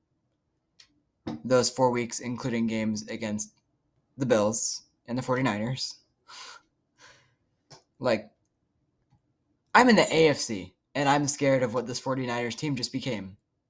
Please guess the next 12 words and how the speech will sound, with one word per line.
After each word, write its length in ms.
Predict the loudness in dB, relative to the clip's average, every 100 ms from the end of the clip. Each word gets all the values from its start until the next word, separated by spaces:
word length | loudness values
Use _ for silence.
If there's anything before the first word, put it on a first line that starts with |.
| _ _ _ _ _ -10
at 80 | -8
the 80 | -6
click 220 | -6 -6
of 100 | -8
a 60 |
button. 300 | -6 -6 -8 -20 _ _ _ _ _ _ _ _ _ _ _ _
On 160 | 2 2
a 200 | 2 -2 -4
completely 720 | -6 -6 -2 -2 0 -2 -4 -6
normal 360 | -2 2 2
run 200 | 2 2
play 300 | 0 -4 -6